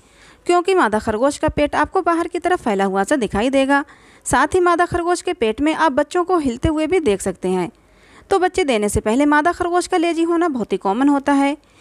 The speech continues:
इस समय वो सिर्फ खाना और लेटना ही पसंद करती है। उछल कूद करना, इधर उधर भागना, दौड़ना बिल्कुल बंद कर देती है।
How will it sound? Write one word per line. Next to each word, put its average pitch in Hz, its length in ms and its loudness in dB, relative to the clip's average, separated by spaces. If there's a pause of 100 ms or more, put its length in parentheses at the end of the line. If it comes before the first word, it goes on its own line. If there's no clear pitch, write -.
(180)
इस 349 120 2
समय 359 200 2
वो 330 120 2
सिर्फ 214 240 -2
खाना 262 320 0
और 330 160 2
लेटना 339 320 2
ही 370 120 2
पसंद 208 320 -4
करती 190 300 -2
है। 180 180 -2 (400)
उछल 349 260 2
कूद 359 200 -2
करना, 339 320 2
इधर 185 220 0
उधर 180 200 -2
भागना, 277 440 0
दौड़ना 277 400 0
बिल्कुल 311 360 -2
बंद 202 140 0
कर 190 140 -2
देती 185 300 0
है। 180 120 -2